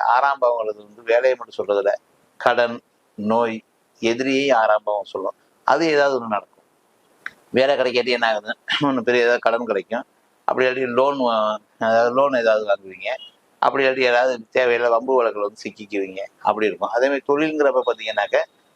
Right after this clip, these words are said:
நீங்க வந்து தொழில் சூப்பரா பண்ணணும் அப்படிங்கிற மாதிரி வ-, வந்தா கூட என்னன்னு கேட்டீங்கன்னா, அது நடக்கலை பட்சத்துல ஒரு கௌரவம் கிடைக்கும், கௌரவம் கிடைக்கும், அல்லது சில கர்மாக்கள் செய்யக்கூடிய சூழ்நிலை இருக்கும். அப்படிங்கிறப்ப இப்போ ஒரு க-,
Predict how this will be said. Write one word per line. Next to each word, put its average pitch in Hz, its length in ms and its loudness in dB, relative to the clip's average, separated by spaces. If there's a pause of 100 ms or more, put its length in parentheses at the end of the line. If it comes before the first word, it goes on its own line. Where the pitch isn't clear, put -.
(140)
நீங்க 131 240 0
வந்து 131 260 0
தொழில் 131 340 -2
சூப்பரா 123 440 0
பண்ணணும் 117 340 -2
அப்படிங்கிற 110 260 -8
மாதிரி 110 280 -2
வ-, 107 180 -4
வந்தா 110 280 0
கூட 98 280 -2
என்னன்னு 123 380 -2
கேட்டீங்கன்னா, 104 380 -6 (400)
அது 131 200 2
நடக்கலை 135 480 0 (160)
பட்சத்துல 113 380 -4
ஒரு 120 160 0
கௌரவம் 135 480 0
கிடைக்கும், 92 320 -14 (340)
கௌரவம் 120 540 0
கிடைக்கும், 98 380 -8 (460)
அல்லது 131 260 2
சில 123 200 0
கர்மாக்கள் 123 600 -2
செய்யக்கூடிய 107 360 -6
சூழ்நிலை 104 280 -2
இருக்கும். 98 300 -6
அப்படிங்கிறப்ப 131 400 -2
இப்போ 123 200 -2
ஒரு 104 140 0
க-, 110 160 2